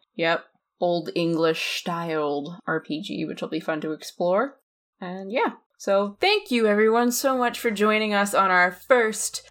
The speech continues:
episode of twenty twenty-three. We're very excited for what the year has, and don't forget, the best way to get involved and hear from us directly is through our Discord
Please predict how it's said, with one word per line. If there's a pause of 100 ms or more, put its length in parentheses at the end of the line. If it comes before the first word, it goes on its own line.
episode
of
twenty
twenty-three. (440)
We're
very
excited
for (160)
what
the
year
has,
and
don't
forget,
the
best
way
to
get
involved
and
hear
from
us
directly
is
through
our
Discord